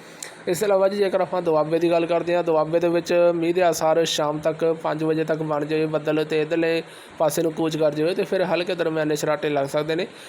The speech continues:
ਪੁਆਧ ਖੇਤਰ ਦੇ ਵਿੱਚ ਅੰਬਾਲਾ, ਅੰਬਾਲੇ ਦੇ ਨਾਲ ਲੱਗਦੇ ਖੇਤਰ, ਚੰਡੀਗੜ੍ਹ, ਪੰਚਕੂਲਾ, ਅ, ਮੋਹਾਲੀ ਤੇ ਰੋਪੜ,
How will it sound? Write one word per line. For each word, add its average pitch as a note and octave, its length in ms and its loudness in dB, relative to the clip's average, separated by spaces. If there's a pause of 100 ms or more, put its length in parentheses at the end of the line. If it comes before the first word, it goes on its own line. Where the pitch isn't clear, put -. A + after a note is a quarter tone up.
(200)
ਪੁਆਧ F#3 280 2
ਖੇਤਰ F#3+ 260 0
ਦੇ F#3 80 0
ਵਿੱਚ F#3+ 340 -2
ਅੰਬਾਲਾ, E3 520 2 (200)
ਅੰਬਾਲੇ E3 540 0
ਦੇ E3+ 100 2
ਨਾਲ D3+ 220 0
ਲੱਗਦੇ D#3+ 300 0
ਖੇਤਰ, E3 380 0
ਚੰਡੀਗੜ੍ਹ, D#3 440 -2 (100)
ਪੰਚਕੂਲਾ, D#3+ 600 -2 (360)
ਅ, D3+ 180 0
ਮੋਹਾਲੀ D#3 460 0
ਤੇ F3+ 120 -2
ਰੋਪੜ, D#3 340 -2